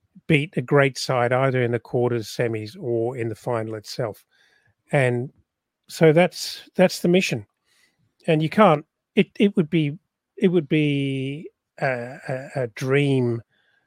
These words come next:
to get an easy run, so you know you're going to Wembley for the big one, and at least you can celebrate the fact that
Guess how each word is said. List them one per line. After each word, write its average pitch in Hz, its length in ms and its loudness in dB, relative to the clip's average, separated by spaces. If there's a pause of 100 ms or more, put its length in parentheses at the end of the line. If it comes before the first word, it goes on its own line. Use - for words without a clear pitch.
(320)
to 156 100 -4
get 135 340 0 (180)
an 147 280 -4
easy 131 480 -4
run, 123 540 -6 (520)
so - 240 -2
you 117 200 0
know 120 300 0
you're 117 160 0
going 113 300 -2
to 120 100 -12
Wembley 110 540 -4
for 120 160 -8
the 113 80 -4
big 120 280 0
one, 120 280 -4
and 117 120 -2
at 117 100 -6
least 123 260 -2
you 131 60 -14
can 113 160 -6
celebrate 117 580 -2
the 117 60 -16
fact 120 300 -6 (100)
that 113 260 -4